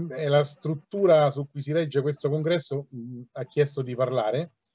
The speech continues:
quindi dopo interverrà, interverrà lui. Sulla musica purtroppo siamo, abbiamo provato più di una volta di inserirla,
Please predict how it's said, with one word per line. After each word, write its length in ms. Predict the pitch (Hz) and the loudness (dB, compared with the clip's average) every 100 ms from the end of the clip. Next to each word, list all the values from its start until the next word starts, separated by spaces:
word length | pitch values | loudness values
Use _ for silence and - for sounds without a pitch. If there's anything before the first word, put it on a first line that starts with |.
| _ _ _ | _ _ _
quindi 200 | 139 131 | -6 -2
dopo 160 | 135 | -2
interverrà, 560 | 131 127 120 123 117 113 _ _ _ | -2 -4 -2 2 0 0 _ _ _
interverrà 420 | - 120 127 127 | -8 -4 -2 -2
lui. 340 | 120 113 107 _ _ - _ - | -2 -6 -8 _ _ -20 _ -20
Sulla 320 | 135 160 170 | -6 2 4
musica 480 | 208 220 202 175 165 | 4 2 2 4 4
purtroppo 1040 | 156 143 185 196 175 160 156 147 147 143 135 | 4 2 0 2 2 6 8 8 6 2 -2
siamo, 380 | - 156 151 | 0 2 2
abbiamo 360 | 147 156 160 151 | 2 2 2 2
provato 560 | 151 180 196 165 143 139 | 4 4 6 6 2 -2
più 120 | 151 | -4
di 80 | 151 | -2
una 120 | 156 | 4
volta 320 | 160 151 135 | 4 4 -2
di 100 | 135 | -4
inserirla, 880 | 135 - 139 160 185 175 190 190 | -6 -4 -2 0 -2 0 2 2